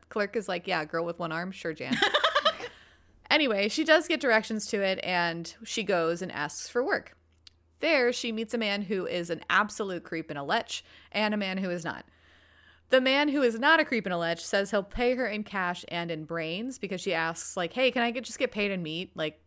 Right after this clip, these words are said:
Speaker 1: don't ask any questions. Don't be
Speaker 2: <laughs>
Speaker 1: suspicious." And he's like, "Sh-, I'll pay you in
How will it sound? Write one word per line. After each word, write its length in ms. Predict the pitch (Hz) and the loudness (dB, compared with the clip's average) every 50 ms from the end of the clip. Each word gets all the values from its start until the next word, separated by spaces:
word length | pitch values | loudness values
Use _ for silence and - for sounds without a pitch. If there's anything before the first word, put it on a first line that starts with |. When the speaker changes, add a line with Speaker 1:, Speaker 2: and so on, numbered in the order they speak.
| _ _ _ - | _ _ _ -2
Speaker 1:
don't 240 | 190 175 170 165 - - | 0 0 0 -2 -6 -8
ask 240 | - 165 170 - - | -6 -6 -6 -6 -6
any 120 | 175 165 156 | -6 -6 -6
questions. 480 | - 165 160 - - 202 202 202 202 | -6 -6 -6 -6 -8 -8 -8 -6 -4
Don't 240 | - 277 180 170 156 | -2 -2 -2 -2 -4
be 80 | 170 165 | -6 -6
Speaker 2:
<laughs> 100 | 165 170 | -6 -8
Speaker 1:
suspicious." 460 | 160 - 180 175 202 208 220 214 - _ - - - - - - - | -6 -6 -6 -4 -4 -4 -6 -8 -10 _ -20 -20 -20 -20 -20 -10 -4
And 100 | - 208 | -2 0
he's 160 | 220 226 214 | 0 0 0
like, 300 | 226 220 196 175 - - _ _ _ _ _ _ _ _ _ _ _ _ _ - - | 0 0 -2 -2 -6 -16 _ _ _ _ _ _ _ _ _ _ _ _ _ -18 -14
"Sh-, 440 | - 202 - - - - - - - - | -12 -12 -10 -10 -10 -10 -10 -8 -4 0
I'll 140 | - 190 185 | 0 0 0
pay 320 | - - 226 233 233 240 | 0 -2 -2 0 0 0
you 280 | 233 220 214 202 185 - | 0 -2 -2 -2 -4 -4
in 300 | - 175 175 175 170 165 | -4 -4 -4 -4 -6 -10